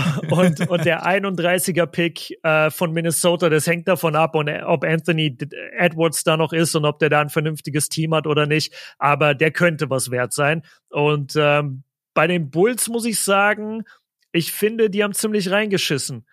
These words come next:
Speaker 1: Mhm.
Speaker 2: Ich bin gar kein Fan davon, was die Bulls zurückbekommen haben. Also drei Spieler, die keine Leistung zeigen, Zach Collins, äh, Trey Jones, Kevin Huerter. Kevin Huerter noch am meisten, aber bei dem fällt auch der Wurf null. Ähm,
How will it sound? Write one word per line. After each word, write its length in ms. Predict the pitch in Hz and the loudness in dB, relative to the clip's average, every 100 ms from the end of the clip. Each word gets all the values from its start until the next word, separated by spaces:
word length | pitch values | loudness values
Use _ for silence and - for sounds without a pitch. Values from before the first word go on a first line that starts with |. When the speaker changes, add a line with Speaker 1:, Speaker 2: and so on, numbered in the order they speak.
| _ _ - | _ _ -2
Speaker 1:
Mhm. 120 | 131 | 2
Speaker 2:
Ich 200 | 160 160 180 | 4 4 4
bin 260 | 190 185 | 0 0
gar 180 | 180 185 | 2 2
kein 200 | - 190 | 2 0
Fan 260 | - 156 151 | 2 0 2
davon, 320 | 147 165 143 | 0 0 0
was 140 | 151 | 0
die 100 | 165 | -2
Bulls 380 | 131 156 151 - | 0 0 0 0
zurückbekommen 680 | 160 156 147 165 175 165 165 | 0 -2 -4 -2 0 2 2
haben. 220 | 180 180 | 2 2
Also 160 | 160 | 0
drei 300 | 156 147 180 | -2 0 0
Spieler, 400 | 185 - 190 202 | 0 -2 -2 -2
die 100 | 175 | -2
keine 240 | 151 180 170 | 0 0 2
Leistung 420 | 156 190 - 208 | 2 0 -2 -4
zeigen, 380 | - 202 196 190 | 0 0 0 -2
Zach 260 | 160 175 | 0 0
Collins, 540 | 175 180 180 190 185 - - - | 0 0 0 0 -2 -6 -10 -12
äh, 240 | - 160 165 | 0 2 2
Trey 300 | - 180 175 | 2 2 2
Jones, 420 | 135 170 185 180 | 2 0 0 -2
Kevin 320 | - 170 156 | 0 0 0
Huerter. 320 | 151 190 196 | 0 2 0
Kevin 320 | 180 180 165 151 | 0 0 0 0
Huerter 240 | 175 180 | 0 0
noch 140 | 170 | 0
am 140 | 165 147 | 0 0
meisten, 400 | 160 202 - 185 | 0 0 -2 0
aber 180 | 175 156 | 0 2
bei 140 | 156 | 0
dem 180 | 165 180 | 0 -2
fällt 240 | 175 160 | 0 0
auch 160 | 170 165 | 0 0
der 180 | 160 143 | -2 0
Wurf 240 | 160 151 | -2 -2
null. 360 | 151 151 196 254 - - - - - | -2 2 2 0 -8 -20 -20 -8 2
Ähm, 480 | 170 180 180 185 | 4 6 2 -4